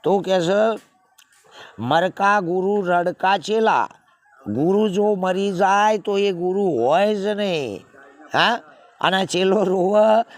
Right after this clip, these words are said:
તો તમારે સમજવાનું. "મરકા ગુરુ રડકા ચેલા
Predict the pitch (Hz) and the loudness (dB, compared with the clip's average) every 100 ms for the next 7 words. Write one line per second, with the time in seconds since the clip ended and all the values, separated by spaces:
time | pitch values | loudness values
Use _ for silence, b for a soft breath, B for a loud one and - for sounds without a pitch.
0 | - 170 151 135 147 202 190 160 147 123 | -10 -6 -2 -2 0 2 2 0 -2 -4
1 | 113 90 92 85 B B - 120 165 185 | -4 -4 -8 -12 B B -6 0 2 0
2 | - 196 202 190 160 180 202 202 196 160 | 0 2 2 0 -2 -2 0 0 0 0
3 | 175 185 - 185 190 185 - 208 226 190 | 0 -2 -2 2 2 0 -2 0 2 4
4 | 180 196 226 | 4 4 0